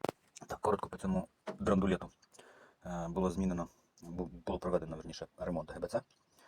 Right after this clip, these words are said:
головки блока циліндрів. Був прогорівший, е, получається, другий циліндр. Оцей, прогорівший клапан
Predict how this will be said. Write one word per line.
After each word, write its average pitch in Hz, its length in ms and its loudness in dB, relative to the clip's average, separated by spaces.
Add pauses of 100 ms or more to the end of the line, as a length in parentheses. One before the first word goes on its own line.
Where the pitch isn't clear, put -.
(360)
головки 85 380 -6
блока 85 180 -10
циліндрів. 82 360 -10 (800)
Був 90 120 -4
прогорівший, 92 540 -4 (100)
е, 80 280 -8 (160)
получається, - 380 -6 (600)
другий 104 280 0
циліндр. - 380 -4 (760)
Оцей, - 180 -16 (180)
прогорівший - 340 -8
клапан - 260 -10